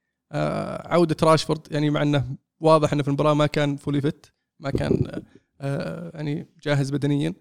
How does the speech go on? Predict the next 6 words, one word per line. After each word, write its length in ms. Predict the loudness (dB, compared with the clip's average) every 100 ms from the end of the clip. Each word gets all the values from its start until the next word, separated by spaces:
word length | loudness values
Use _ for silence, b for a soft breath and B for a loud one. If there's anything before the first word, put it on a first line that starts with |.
| _ _ _
بس، 220 | -10 -4
آه، 240 | -2 -2 -4
عودته 500 | 0 0 2 -2 -2
إيجابية، 600 | -4 -2 -2 -4 -8 -12 -20
شيء 180 | -12 -8
كويس. 480 | -4 -4 -4 -12